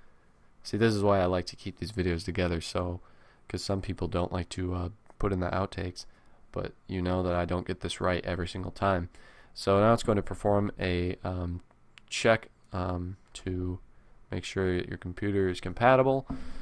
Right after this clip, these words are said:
Um, and now we are at the Windows ninety-eight setup screen, so let's go ahead and hit continue. It's gonna guide you through the setup.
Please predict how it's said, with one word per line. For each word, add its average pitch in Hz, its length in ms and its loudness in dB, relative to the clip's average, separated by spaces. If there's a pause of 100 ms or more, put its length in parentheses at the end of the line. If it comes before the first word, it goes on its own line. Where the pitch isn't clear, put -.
(300)
Um, 92 520 0
and 95 260 -4
now 107 220 2
we 98 160 4
are 90 160 4
at 95 220 -4
the - 100 -4
Windows 101 600 0
ninety-eight 95 520 0
setup 120 340 0
screen, 110 540 -2
so - 180 -8
let's 95 100 -10
go - 100 -10
ahead - 120 -6
and 90 80 -6
hit - 140 -6
continue. 139 580 -4 (1200)
It's - 100 -8
gonna - 180 -12
guide - 240 -8
you - 180 -10 (540)
through - 100 -16
the - 60 -14
setup. 127 440 2